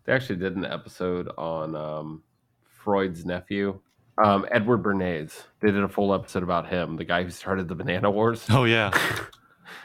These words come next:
Speaker 1: Yeah, like, that guy is just fucked. I hate that dude.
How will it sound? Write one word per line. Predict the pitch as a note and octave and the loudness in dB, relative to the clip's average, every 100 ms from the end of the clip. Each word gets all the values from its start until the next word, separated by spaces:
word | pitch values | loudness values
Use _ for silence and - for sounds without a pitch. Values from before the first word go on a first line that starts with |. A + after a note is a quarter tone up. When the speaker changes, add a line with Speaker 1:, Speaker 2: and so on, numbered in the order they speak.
| - | -6
Speaker 1:
Yeah, | - E2 | -2 0
like, | D#2 G2 - | 2 0 2
that | A2 | 4
guy | A#2 A#2 | 6 6
is | F#2+ | 4
just | - F2 - _ | -2 -12 -14 _
fucked. | F2+ - - - - _ | -4 -4 -6 -20 -20 _
I | - | -16
hate | - - F#2+ - | -14 -6 -6 -4
that | D2+ C2+ | -8 -8
dude. | D#2 D#2 | -10 -12